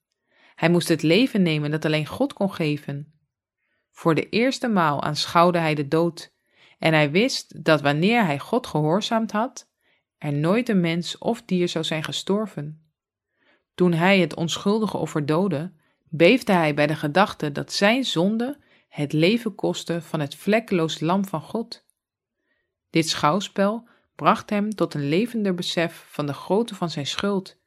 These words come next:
die alleen door de dood van Gods geliefde zoon kon worden uitgedelgd.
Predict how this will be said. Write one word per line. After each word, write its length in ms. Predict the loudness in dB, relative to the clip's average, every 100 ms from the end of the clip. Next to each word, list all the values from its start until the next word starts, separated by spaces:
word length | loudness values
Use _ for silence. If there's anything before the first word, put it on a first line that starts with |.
| _ _ -20 _
die 200 | 0 2
alleen 340 | 4 2 0 0
door 120 | 0
de 140 | 0
dood 360 | 0 0 -2 -8
van 200 | -8 -8
Gods 300 | -4 -4 -4
geliefde 380 | -4 -4 -2 -2
zoon 280 | -2 -2
kon 160 | -2 -2
worden 260 | -2 -4 -2
uitgedelgd. 840 | -4 -2 -4 -4 -4 -8 -20